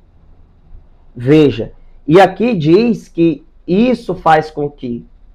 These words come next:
a face de Deus se oculte. Ou seja, não tem como ter unidade. Não tem como. O pecado, ele causou uma barreira. Então, algo que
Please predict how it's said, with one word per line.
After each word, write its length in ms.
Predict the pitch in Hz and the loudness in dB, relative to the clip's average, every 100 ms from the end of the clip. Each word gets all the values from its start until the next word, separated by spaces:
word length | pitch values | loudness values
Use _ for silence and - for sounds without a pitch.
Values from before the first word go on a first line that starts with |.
| _ _ _ _ _ _ - - | _ _ _ _ _ _ -18 4
a 260 | 180 180 | 4 4
face 600 | - 214 240 269 240 226 | 0 4 6 4 0 -6
de 120 | 196 208 | -6 -6
Deus 640 | 165 151 156 185 - _ _ _ _ _ _ _ | -2 0 0 -2 -10 _ _ _ _ _ _ _
se 280 | _ - 190 | _ -2 4
oculte. 880 | 214 - - 226 262 240 - - _ _ _ _ _ _ _ _ _ _ _ | 4 2 -4 -2 -2 -4 -16 -20 _ _ _ _ _ _ _ _ _ _ _
Ou 140 | 214 | 0
seja, 340 | 214 214 175 175 | 2 2 4 2
não 180 | 220 | -2
tem 300 | 233 240 262 | -2 0 0
como 560 | 262 - 240 254 156 117 _ _ _ _ _ | -2 2 4 4 0 -6 _ _ _ _ _
ter 180 | - 185 | 0 2
unidade. 680 | 180 170 151 135 123 107 _ _ _ _ _ _ _ _ _ _ _ _ _ _ _ _ _ | 4 2 0 -2 -2 -6 _ _ _ _ _ _ _ _ _ _ _ _ _ _ _ _ _
Não 220 | - 180 190 | -2 -2 2
tem 160 | 226 | -2
como. 380 | - 170 123 - _ - - | 2 0 0 -8 _ -20 -4
O 80 | 170 | -4
pecado, 640 | 165 202 196 185 185 208 | 2 2 4 4 4 4
ele 120 | 240 | 2
causou 460 | 233 - 220 185 185 | 2 4 6 6 2
uma 120 | 220 | 0
barreira. 600 | 233 320 311 220 214 196 - - - - - - | 2 0 4 4 4 -2 -12 -20 -20 -20 -20 -20
Então, 360 | - 147 196 202 | -12 0 4 6
algo 320 | 202 233 214 | 6 4 2
que 400 | 208 233 269 370 | -4 -4 -4 -8